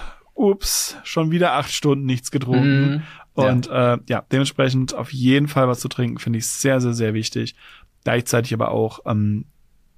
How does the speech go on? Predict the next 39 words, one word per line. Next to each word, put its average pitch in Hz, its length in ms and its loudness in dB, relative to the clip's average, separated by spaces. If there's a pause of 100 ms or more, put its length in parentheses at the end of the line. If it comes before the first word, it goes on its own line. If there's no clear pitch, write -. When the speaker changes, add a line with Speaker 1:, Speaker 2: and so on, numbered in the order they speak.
(840)
Speaker 1:
Playmats, 120 720 0
Decks, - 580 -2 (720)
Würfel, 117 580 2
alles 127 280 0
so 131 60 0
in 117 60 4
dieser 120 240 2
Richtung, 107 420 -4 (320)
ähm, 113 200 2
damit 135 180 6
Speaker 2:
Mhm. 220 60 4
Speaker 1:
ihr 202 60 4
spielen 190 420 2
könnt, 120 180 0
damit 117 140 0
ihr 131 60 -2
Spaß 135 380 -2
haben 104 180 -6
könnt. 104 300 -8 (440)
Ähm, 113 380 0
aber 113 600 0 (320)
für - 240 -4
mich 143 320 0
immer, 135 320 2 (260)
e-, 165 260 0 (200)
egal 170 460 0
wo 156 120 0
ich 147 140 -4
bin, 143 320 0
wenn 135 140 0
irgendjemand 143 340 2
sagt, 135 140 -2
„Oh, 214 300 0 (540)
Blackie, 175 320 2
was 156 140 2
soll 165 160 2
ich 160 60 -2
denn 156 160 2
drauf 147 280 0